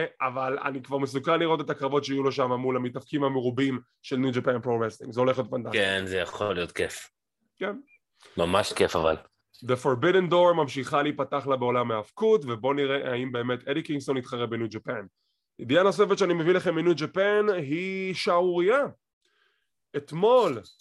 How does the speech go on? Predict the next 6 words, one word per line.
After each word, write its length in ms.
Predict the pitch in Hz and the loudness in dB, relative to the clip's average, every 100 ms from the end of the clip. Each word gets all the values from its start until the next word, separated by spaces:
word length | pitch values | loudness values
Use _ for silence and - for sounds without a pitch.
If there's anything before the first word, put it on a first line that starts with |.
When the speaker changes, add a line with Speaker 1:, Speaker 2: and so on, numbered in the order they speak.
| - | -2
Speaker 1:
קוטה 460 | 208 220 - 233 214 | 2 2 2 -2 -2
איבושי, 760 | 190 160 170 226 - 190 120 | -6 -6 -4 -4 -6 -8 -8
אחד 180 | 117 151 | -4 -2
המתאבקים 460 | 165 160 - 175 | -2 -6 -6 -6
המוכרים 460 | 170 151 160 165 165 | -4 -4 -2 -2 0
בארגון, 580 | 147 131 123 196 202 | 0 0 2 4 4